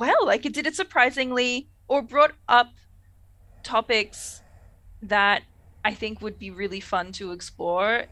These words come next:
in a history, in, sorry, in the backstory of a character in a D M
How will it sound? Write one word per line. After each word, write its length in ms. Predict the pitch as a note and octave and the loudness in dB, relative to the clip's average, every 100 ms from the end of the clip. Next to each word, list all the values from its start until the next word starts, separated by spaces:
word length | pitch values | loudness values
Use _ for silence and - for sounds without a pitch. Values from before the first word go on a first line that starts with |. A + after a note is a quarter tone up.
| - | -8
in 160 | G#3 | -6
a 80 | F#3+ | -4
history, 800 | F#3 G3+ - - G3 F#3 F3 E3+ | -6 -8 -10 -6 -4 -4 -6 -10
in, 260 | A#3 A3+ G#3+ | -8 -8 -6
sorry, 220 | A3 G3+ | -2 -2
in 60 | F#3 | -2
the 60 | |
backstory 760 | F3+ F#3+ F3+ - F#3+ F#3+ F#3+ F#3+ - | 0 0 0 -6 -6 -6 -6 -6 -6
of 160 | G3 | -6
a 60 | F#3 | -6
character 500 | - F#3+ G3 - G3+ | -2 0 -2 -4 -4
in 240 | - G3 | -4 -6
a 60 | G3 | -8
D 240 | G3 F#3+ | -8 -4
M 360 | G#3 A3 A#3 | -4 -4 -8